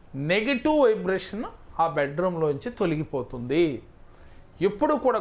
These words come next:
గొడవలకి కారణం రాహువు, కేతువు, కుజుడు. ఈ గ్రహాల యొక్క దృష్టి సోకినా, అలాగే దోషములు ఉన్నా,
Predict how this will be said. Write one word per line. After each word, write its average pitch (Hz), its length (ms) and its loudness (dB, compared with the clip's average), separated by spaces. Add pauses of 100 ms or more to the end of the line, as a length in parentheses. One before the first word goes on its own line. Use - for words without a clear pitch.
(100)
గొడవలకి 208 460 2 (120)
కారణం 175 380 0 (1300)
రాహువు, 185 580 2 (840)
కేతువు, 208 560 0 (840)
కుజుడు. 196 400 0 (1000)
ఈ - 20 2 (280)
గ్రహాల 254 460 2
యొక్క - 180 -2 (720)
దృష్టి 185 380 0
సోకినా, 190 420 2 (880)
అలాగే 220 260 4 (120)
దోషములు 202 460 2 (100)
ఉన్నా, 226 180 0